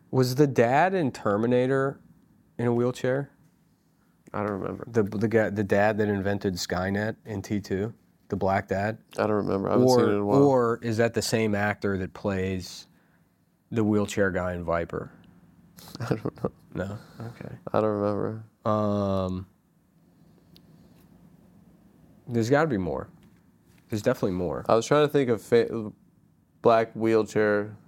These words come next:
Speaker 2: characters in popular media, and I could only think of Stevie and
Speaker 1: Um,
Speaker 2: Oz.
Speaker 1: Denzel Washington in The Bone Collector.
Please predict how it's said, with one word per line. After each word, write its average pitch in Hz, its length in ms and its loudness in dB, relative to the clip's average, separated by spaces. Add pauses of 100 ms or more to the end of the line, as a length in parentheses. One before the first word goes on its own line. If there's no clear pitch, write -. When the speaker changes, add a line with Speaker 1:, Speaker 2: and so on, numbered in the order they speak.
(300)
Speaker 2:
characters 101 600 -2
in 101 160 -4
popular 101 420 -2
media, 101 300 -6
and - 100 -8
I - 100 -6
could - 160 -12
only 101 220 -4
think - 240 -10
of - 80 -8 (220)
Stevie 101 520 -6
and - 200 -8
Speaker 1:
Um, 113 500 0
Speaker 2:
Oz. - 380 -4 (260)
Speaker 1:
Denzel 127 460 4
Washington 110 640 -2
in 90 80 -4
The 90 60 -4
Bone 95 360 -2
Collector. - 600 -8